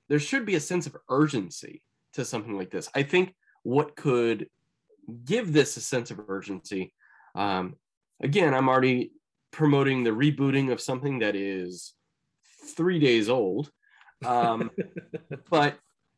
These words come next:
Speaker 1: what I'd like to see out of this is the sense that you go from, you probably start the adventure from Batuu and get pulled into this.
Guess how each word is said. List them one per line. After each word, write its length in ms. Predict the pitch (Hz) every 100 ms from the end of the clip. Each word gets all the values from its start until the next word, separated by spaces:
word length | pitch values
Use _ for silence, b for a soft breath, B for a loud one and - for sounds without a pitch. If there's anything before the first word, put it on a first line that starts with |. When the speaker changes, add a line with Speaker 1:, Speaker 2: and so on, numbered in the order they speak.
| -
Speaker 1:
what 200 | 143 151
I'd 240 | 131 123
like 300 | 131 165 185
to 120 | - 131
see 240 | - 123
out 140 | 104
of 120 | 101 92
this 360 | 95 92 - _
is 480 | 127 123 113 110 - _ _ _ _ _
the 100 | 127 131
sense 420 | 165 156 147 -
that 320 | 127 127 117 -
you 200 | 120 131
go 260 | 120 147 151
from, 300 | 151 143 123
you 120 | 143
probably 300 | 143 160 156
start 300 | 147 - 147
the 100 | 147
adventure 440 | 127 127 120 131 113
from 240 | - 117
Batuu 720 | 110 95 - 269 208 101 92 - _ _ _ _ _ 123
and 180 | 131
get 220 | 135 135 -
pulled 360 | - 180 156
into 300 | 160 202 139
this. 300 | 101 95 -